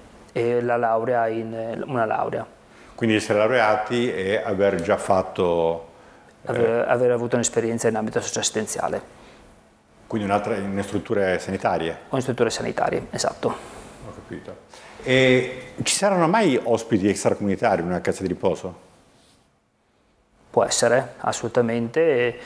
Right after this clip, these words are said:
Speaker 2: Ma al
Speaker 1: Eh,
Speaker 2: momento, eh, non abbiamo mai trovato, girando per le case di riposo, degli extracomunitari, eh, non autosufficienti in nessuna delle case di riposo. Come mai?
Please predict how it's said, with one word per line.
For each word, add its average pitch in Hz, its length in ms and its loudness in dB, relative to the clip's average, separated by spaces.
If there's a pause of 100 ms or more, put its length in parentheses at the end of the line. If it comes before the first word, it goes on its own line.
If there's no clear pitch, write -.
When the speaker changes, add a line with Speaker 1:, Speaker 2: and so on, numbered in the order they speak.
(100)
Speaker 2:
Ma - 140 -8
al 165 100 0
Speaker 1:
Eh, 180 40 2
Speaker 2:
momento, 98 760 0
eh, 110 680 0 (180)
non 135 160 0
abbiamo 156 180 2
mai 160 160 2
trovato, 110 500 2
girando 107 300 2
per 95 100 0
le 107 60 2
case 113 200 0
di 107 60 2
riposo, 127 440 0
degli 104 180 2
extracomunitari, 110 960 2 (400)
eh, 98 400 2
non 107 140 2
autosufficienti 104 1300 -2
in 101 200 -2
nessuna 107 280 0
delle 101 120 2
case - 240 0
di 98 40 2
riposo. 87 540 -6 (600)
Come 131 200 2
mai? 80 300 -2